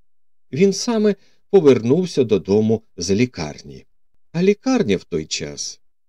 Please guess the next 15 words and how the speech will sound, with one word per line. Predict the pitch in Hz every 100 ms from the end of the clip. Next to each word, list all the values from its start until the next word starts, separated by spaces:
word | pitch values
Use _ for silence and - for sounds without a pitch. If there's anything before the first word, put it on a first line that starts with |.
| _
як | - 110 -
ми | 110 123 - _ _ _ _ -
довідалися | 92 104 113 107 104 92 - 98 87 _ -
від | 101 -
кількох | 101 98 214 202 -
людей, | 90 - 104 143 156 _ _ _ _ _ -
була | 202 247
поруч | - 226 214 208 - _ _ _
із | 127 113 95
домом | 104 139 139 131 127 _ - -
на | 113
горі | 107 113 139 175 170 _ - - - - _
або | - 135 214 254 - _ _ -
із | 113 - -
Сент-Кетрін, | 208 202 _ 87 78 - 76